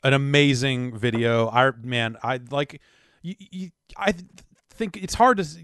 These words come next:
you know, like, hip hop can be so many things. Uh, and, and it was,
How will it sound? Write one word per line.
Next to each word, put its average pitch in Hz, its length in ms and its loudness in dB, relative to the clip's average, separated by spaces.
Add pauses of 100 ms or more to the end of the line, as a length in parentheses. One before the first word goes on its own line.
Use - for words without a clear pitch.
you 165 100 -2
know, 139 120 4
like, 147 440 -4
hip - 200 0
hop 220 260 2
can 160 140 -2
be 151 180 -6
so 156 280 -2
many 139 220 -2
things. 107 540 -10 (200)
Uh, 104 420 -6 (140)
and, 120 400 -6
and 127 120 -4
it 127 80 -4
was, 127 300 -2